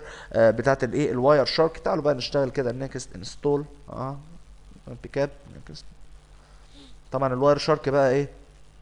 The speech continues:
هيداونلود الواير شارك. Your internet connection seems to be not permitted or dropped out. Please reconnect. آه، آه، في مشكلة في الإنترنت عندي ولا إيه؟ سي إم دي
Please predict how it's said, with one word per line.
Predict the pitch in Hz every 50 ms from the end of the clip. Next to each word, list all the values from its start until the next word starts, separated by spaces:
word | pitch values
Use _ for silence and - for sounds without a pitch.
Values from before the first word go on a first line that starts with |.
| - - - - - - - - - - - -
هيداونلود | 104 104 107 113 113 113 123 139 131
الواير | 131 123 135 139 139
شارك. | - 143 143 - -
Your | 131 127 -
internet | 127 123 127 135 139 - 127
connection | 131 139 - - 131
seems | - - 143 - - - -
to |
be | 117 - - - - 175 180
not | - - - -
permitted | 135 131 135 139 151 - - 175 165 143 - - - - - - - -
or | 120 117 -
dropped | - - - 113 117
out. | 120 113 - - - - - - - - - -
Please | - 156 143 151 143 139 135 135 135
reconnect. | 135 - - 131 135 147 147 - - - - - - - - - - - - - - - - - - - - - - - - - - - - - - - - - - - - - - - - - - - - - - - - - - -
آه، | 110 107 107 107 107 107 107 107 107 -
آه، | 104 104 101 101 98 95 98 95 92 92 - - - -
في | - 117
مشكلة | 110 - - - 123 120
في | - -
الإنترنت | 98 - 107 - 110 113 123 120 120
عندي | 123 123 113
ولا | 107 95 92
إيه؟ | 92 95 - - - - - - - - -
سي | - - 123 117 117
إم | 113 104
دي | 101 117 127 143 151 156 160